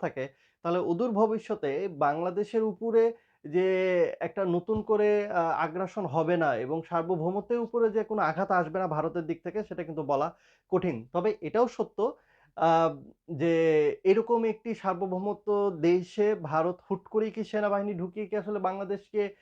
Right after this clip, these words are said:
আ, দখল করে ফেলতে পারে কিনা, বাংলাদেশের সেনাবাহিনীর সামর্থ্য কতটুকু বা ভারত এই ধরনের সিদ্ধান্ত আদৌ নিবে কিনা?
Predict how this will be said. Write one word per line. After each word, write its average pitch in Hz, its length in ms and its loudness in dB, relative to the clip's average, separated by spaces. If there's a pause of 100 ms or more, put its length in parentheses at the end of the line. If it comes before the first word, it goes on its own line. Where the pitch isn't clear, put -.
(300)
আ, 165 140 4
দখল 185 280 2
করে 220 180 2
ফেলতে 208 300 0
পারে 180 360 2
কিনা, 127 300 -4
বাংলাদেশের 180 680 -4
সেনাবাহিনীর 185 720 -2
সামর্থ্য 202 520 -4
কতটুকু 160 460 -4
বা 185 140 2
ভারত 170 360 -2
এই 175 100 -2
ধরনের 180 180 -4
সিদ্ধান্ত 175 420 -6
আদৌ 160 260 -2
নিবে 156 340 0
কিনা? 101 220 -6